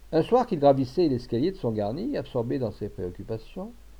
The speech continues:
il entendit dans la chambre où il allait entrer un dialogue de voix irritées, parmi lesquelles il reconnut celle du vieil auvergnat qui logeait avec lui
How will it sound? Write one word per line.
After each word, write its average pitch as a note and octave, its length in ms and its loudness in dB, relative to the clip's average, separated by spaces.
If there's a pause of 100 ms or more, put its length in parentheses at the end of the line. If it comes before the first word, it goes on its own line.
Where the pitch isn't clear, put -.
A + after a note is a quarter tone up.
(640)
il F3+ 180 4
entendit D#3 400 4
dans G3+ 100 -2
la D3+ 120 0
chambre A#3+ 260 -4
où D#3+ 40 2
il C3 100 2
allait A#2 220 0
entrer A#2 260 -2
un G#3+ 120 0
dialogue D3+ 420 0
de A#2+ 100 -2
voix C#3 320 -2
irritées, B2+ 580 0 (300)
parmi E3+ 240 0
lesquelles F#3 340 0
il E3 80 2
reconnut C#3+ 420 -2
celle D#3 240 -4
du C#3 80 -2
vieil C#3+ 260 2
auvergnat B2 520 -4 (380)
qui - 80 -4
logeait D3+ 320 0
avec A#2+ 300 0
lui F3+ 280 -8